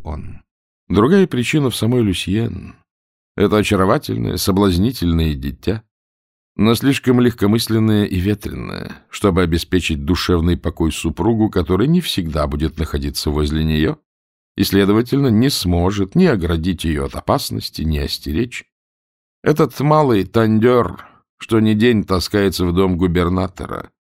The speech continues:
А тебе, Джереми, не приходило в голову поинтересоваться, что его туда влечёт? А этот субтильный хлыщ, этот французик де Меркёр, почему он до сих пор торчит на Тартуге?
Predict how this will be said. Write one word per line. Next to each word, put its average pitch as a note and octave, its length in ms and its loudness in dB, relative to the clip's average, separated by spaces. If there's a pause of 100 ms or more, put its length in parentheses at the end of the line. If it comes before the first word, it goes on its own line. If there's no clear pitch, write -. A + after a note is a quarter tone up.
(280)
А G#2+ 100 0
тебе, C3+ 280 2
Джереми, G#2+ 400 2
не G2+ 240 2
приходило D3 540 0
в F#2 60 0
голову E2 420 0
поинтересоваться, F2+ 1080 0
что - 320 -2
его C#2+ 260 -4
туда D2 300 -6
влечёт? - 680 -8 (800)
А G#2+ 100 4
этот A2 300 2
субтильный G#2 580 2
хлыщ, G2+ 340 0
этот F2+ 280 -2
французик F#2 680 0
де F#2 100 2
Меркёр, F2+ 600 0 (480)
почему G#3 280 2
он F3 120 4
до A#2 100 4
сих - 300 -2
пор E2+ 240 -2
торчит - 480 -8
на E2+ 140 -2
Тартуге? - 720 -10